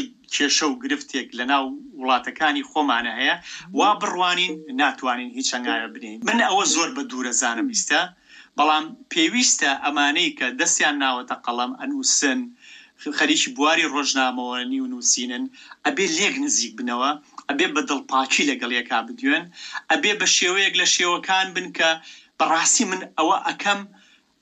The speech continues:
و کە ئەمەوێت. ئەوانش عینەن شت. من بەس ئەو داواکاریم هەیە، ئێمە لە یەک نزیک بینەوە، گوێ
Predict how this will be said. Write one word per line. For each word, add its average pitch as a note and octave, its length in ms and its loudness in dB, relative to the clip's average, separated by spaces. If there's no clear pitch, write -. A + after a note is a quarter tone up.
و E3+ 100 -2
کە - 160 4
ئەمەوێت. C#3 520 0
ئەوانش G#3 340 4
عینەن C#3+ 380 2
شت. C3 200 -4
من F3+ 160 0
بەس A3+ 200 4
ئەو E3+ 80 0
داواکاریم C3 840 0
هەیە، C#3 140 -2
ئێمە A3 320 2
لە D#3 140 0
یەک D#3 100 0
نزیک - 320 -4
بینەوە، A#2+ 400 -2
گوێ D#3 240 2